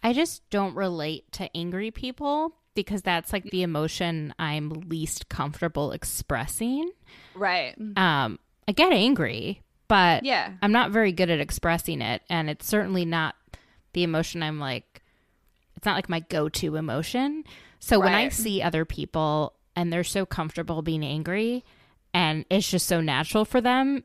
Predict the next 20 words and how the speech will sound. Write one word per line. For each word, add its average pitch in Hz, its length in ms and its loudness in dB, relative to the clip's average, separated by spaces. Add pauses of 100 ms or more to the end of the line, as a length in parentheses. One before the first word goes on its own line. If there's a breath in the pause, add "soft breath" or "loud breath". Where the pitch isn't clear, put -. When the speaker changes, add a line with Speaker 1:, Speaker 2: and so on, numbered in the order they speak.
(120)
Speaker 1:
it 185 160 0 (280)
terrifies 165 840 -2
me. 131 380 -8 (500 soft breath)
Speaker 2:
It's 285 200 -4
a 359 100 4
horrible, 349 760 0 (400)
like, 262 180 0
I, 254 220 4
I 269 160 4
don't 381 220 -2
know 285 140 -2
how 262 140 -4
people 254 400 -6
live 202 300 -2
there, 202 220 2
though, 156 360 -2
'cause 233 300 -4 (500 soft breath)
I 262 120 -8
just, 330 320 -10
the, 233 180 -4